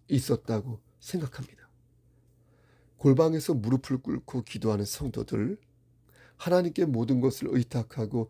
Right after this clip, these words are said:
하나님만 바라보며 달려가는 성도들,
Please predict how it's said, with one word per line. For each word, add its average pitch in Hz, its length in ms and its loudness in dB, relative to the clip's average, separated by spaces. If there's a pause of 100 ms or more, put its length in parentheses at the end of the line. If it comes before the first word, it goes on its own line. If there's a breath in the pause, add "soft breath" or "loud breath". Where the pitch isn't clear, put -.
(160 loud breath)
하나님만 170 640 0
바라보며 110 540 -2
달려가는 110 540 -2
성도들, 123 720 -2